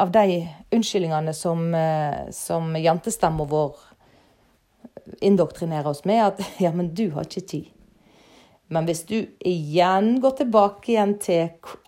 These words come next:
å være ærlig, hva, hvis du lager logg over tiden din, hvor, hva bruker du den tiden til? Hva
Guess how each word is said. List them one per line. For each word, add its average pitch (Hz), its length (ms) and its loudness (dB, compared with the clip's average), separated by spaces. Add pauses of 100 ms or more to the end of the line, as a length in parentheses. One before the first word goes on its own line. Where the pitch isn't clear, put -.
å 175 160 6
være 214 320 2
ærlig, 135 440 2 (580)
hva, 392 100 8 (720)
hvis 302 240 -4
du 381 80 2 (480)
lager 269 320 4 (480)
logg 254 560 4 (160)
over 196 200 2
tiden 190 340 -2
din, 147 200 -6 (1500)
hvor, 269 200 -2 (320)
hva - 160 -4
bruker 269 680 0
du 208 160 4
den 202 240 2
tiden 180 440 -4
til? 147 160 -8 (1500)
Hva 277 420 2